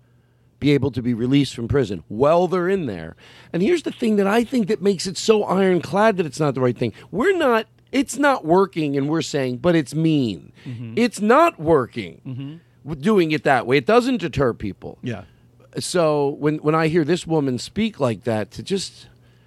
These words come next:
Speaker 1: to turn, I mean, it's just pretty powerful. And I had a situation happen a week after this, and I thought, if I was thought the lesson was, "Oh, if somebody's murdered," no, no, there's a bigger <laughs> lesson than that. It's
Speaker 2: <laughs>
Speaker 1: forgiveness.
Speaker 2: Yeah.
Speaker 1: And I had a situation where I went, "You," and I had already seen, I had heard this two weeks ago,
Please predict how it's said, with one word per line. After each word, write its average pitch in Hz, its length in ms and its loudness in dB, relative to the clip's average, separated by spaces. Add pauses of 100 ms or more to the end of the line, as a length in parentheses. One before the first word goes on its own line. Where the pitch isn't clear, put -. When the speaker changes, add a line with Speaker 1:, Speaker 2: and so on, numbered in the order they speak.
(340)
Speaker 1:
to - 120 -20
turn, 185 300 -2
I 135 80 0
mean, 143 220 4
it's 151 200 -2
just - 300 -6
pretty 110 200 -4
powerful. 117 360 2
And 127 80 4
I 175 80 4
had 180 100 4
a 156 40 2
situation 139 500 -2
happen 127 220 0
a 117 60 2
week 135 220 -2
after 120 320 2
this, - 260 -10 (260)
and 127 100 -2
I 139 60 0
thought, 131 160 0
if 110 80 -2
I 170 140 2
was 185 160 0
thought 156 280 0
the 117 80 -2
lesson 123 400 0
was, 120 260 0
"Oh, 190 240 6
if 113 80 0
somebody's 156 380 0
murdered," 139 480 2
no, 147 140 -2
no, 117 240 -2
there's 117 200 2
a 123 60 4
bigger 117 300 0
<laughs> - 20 -2
lesson 104 320 0
than 98 140 -2
that. 135 240 0
It's 175 160 -4
Speaker 2:
<laughs> 202 60 -4
Speaker 1:
forgiveness. 143 680 0
Speaker 2:
Yeah. 117 200 0 (260)
Speaker 1:
And 110 80 -4
I 143 80 2
had 196 100 2
a 170 40 2
situation 151 600 0
where 113 120 2
I 127 80 4
went, 117 240 -2
"You," 156 320 -2
and 127 100 0
I 151 60 4
had 160 80 4
already 131 240 4
seen, 123 400 -2
I 117 80 2
had 113 100 4
heard 110 180 2
this 98 160 -4
two 101 140 -2
weeks 117 280 -2
ago, 87 280 -8